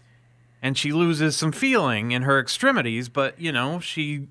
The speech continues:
is able to recover, appears on Raw, you know, i-, isn't in action, um, but now they're preventing her from wrestling. Now, I'm no conspiracy theorist, but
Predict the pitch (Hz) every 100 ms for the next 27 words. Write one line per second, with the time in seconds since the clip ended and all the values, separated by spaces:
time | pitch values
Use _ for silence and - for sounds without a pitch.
0 | _ 160 147 156 160 151 151 147 - 143
1 | 139 175 170 143 151 131 135 123 107 110
2 | 131 135 123 123 127 139 151 - 185 180
3 | 151 117 160 208 - - 120 120 - -
4 | - _ _ _ - 127 120 127 123 127
5 | 131 - _ _ _ - 151 170 196 190
6 | 180 175 160 165 156 165 156 151 143 170
7 | 190 - 131 123 127 127 127 - _ _
8 | _ 160 247 269 220 180 156 - 151 160
9 | 147 123 104 - 90 90 - - - 139
10 | 127